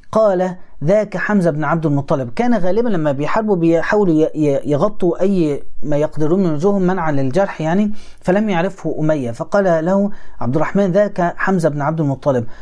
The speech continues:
فقال أمية: "آه، ذاك الذي فعل بنا الأفاعيل." قال عبد الرحمن: "فوالله إني لأقودهما إذ رآه بلال بن رباح." في رواية تانية إن هو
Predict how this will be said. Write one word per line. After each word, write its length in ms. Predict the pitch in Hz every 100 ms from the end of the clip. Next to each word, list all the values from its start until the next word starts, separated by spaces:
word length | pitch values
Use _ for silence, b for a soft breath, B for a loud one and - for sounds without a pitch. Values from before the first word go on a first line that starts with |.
| B
فقال 380 | - - 196 185
أمية: 520 | 147 156 165 180 170 165 - - - - - - - - - B B B B -
"آه، 340 | 156 147 143
ذاك 380 | 139 202 214 208
الذي 320 | 165 190 180
فعل 360 | 151 202 185 151
بنا 220 | 156 175
الأفاعيل." 600 | 147 147 147 117 120 104 B B B -
قال 180 | 247
عبد 160 | 220 156
الرحمن: 380 | 156 - 160 139
"فوالله 640 | - 190 156 165 165 117 104 - - - - - - 220
إني 200 | 262 220
لأقودهما 920 | 190 151 - 151 147 170 123 104 - b b b b -
إذ 200 | 262 185 135 120 -
رآه 560 | 147 165 196 190 165 156
بلال 420 | 143 139 175 160
بن 120 | 135
رباح." 460 | 131 117 117 - - b
في 180 | - 214
رواية 260 | 208 226 202
تانية 300 | 214 220 196
إن 100 | 165
هو 360 | 190 202 185